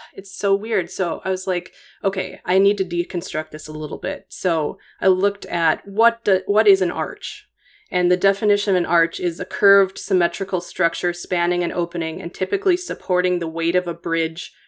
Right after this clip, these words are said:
roof, or wall above it. So if you take it to mean this person was looking through, like, lyrics, words, or verses, as in singing words, that would be lyrics,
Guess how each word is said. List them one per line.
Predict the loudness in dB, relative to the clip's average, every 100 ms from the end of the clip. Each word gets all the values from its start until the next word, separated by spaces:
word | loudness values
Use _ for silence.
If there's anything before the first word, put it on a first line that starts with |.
| _ -2
roof, | -2 -2 -4
or | -6
wall | 0 0 0
above | 0 -4 -4
it. | -6 -12 _ _ _ _ _ _ _
So | -2 4 8 6 6
if | -2 -2
you | -8
take | -6 2 4 4
it | 2 2 0 -4
to | 2 2
mean | 2 0 0 -2 -6 -8 _ _ _ _ _
this | 2 2
person | 0 0 2 0 0 -2 0
was | 0 0 -6
looking | -4 0 0 0 -4
through, | -8 -10 -4 -2 -2 -6 -8 -10 _ _ _ _
like, | -2 -2 -6
lyrics, | -2 6 8 8 4 -2 -12 -12 -16 _ -14
words, | 2 4 4 2 -2 -8
or | -6 -6 -4
verses, | -2 -2 -2 -6 -6 -8 -14 -18 _
as | -8 -6
in | -8
singing | -8 0 2 2 0
words, | -2 -2 -4 -8 -14 _
that | -10
would | -6
be | -6
lyrics, | -6 -4 -2 -2 -6 -16